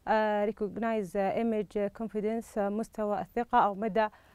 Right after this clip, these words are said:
الثقة يظهر على شكل، آه، رقم من صفر إلى مية.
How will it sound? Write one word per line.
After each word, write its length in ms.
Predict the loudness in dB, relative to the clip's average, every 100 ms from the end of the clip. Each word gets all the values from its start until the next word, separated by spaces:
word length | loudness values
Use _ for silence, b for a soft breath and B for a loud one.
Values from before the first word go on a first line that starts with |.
| b
الثقة 440 | -4 0 2 4 2
يظهر 320 | 2 0 0
على 180 | 0 -2
شكل، 540 | -4 -4 -2 0 -2
آه، 580 | -2 -2 -2 -2 -2 0
رقم 360 | 0 0 -2 -2
من 360 | -2 -4 -6
صفر 360 | -6 -8 -4 -4
إلى 340 | -2 0 0
مية. 360 | 0 -2 -4